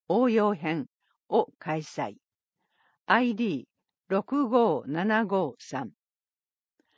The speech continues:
時、二月十日月曜日、十四時から十六時。ところ、ローズワム、四百一、四百二。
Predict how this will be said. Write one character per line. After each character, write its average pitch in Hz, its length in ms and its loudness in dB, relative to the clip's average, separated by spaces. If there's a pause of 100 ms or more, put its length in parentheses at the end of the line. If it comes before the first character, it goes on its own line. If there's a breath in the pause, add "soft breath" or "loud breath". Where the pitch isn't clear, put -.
(180)
時、 - 400 -8 (320)
二 214 140 2
月 269 280 0
十 220 220 0
日 196 160 0
月 180 320 -4
曜 180 220 2
日、 - 180 -12 (340)
十 262 280 0
四 285 140 2
時 208 120 -2
か 151 140 -4
ら 131 160 -6
十 180 220 -2
六 160 300 -4
時。 - 160 -12 (420)
と 196 120 -6
こ 202 160 4
ろ、 190 180 2 (260)
ロ 240 220 4
ー 262 40 0
ズ 214 100 -2
ワ 196 220 2
ム、 139 180 -8 (380)
四 247 220 4
百 147 380 -6
一、 139 440 -4
四 226 240 2
百 131 340 -12
二。 143 180 -6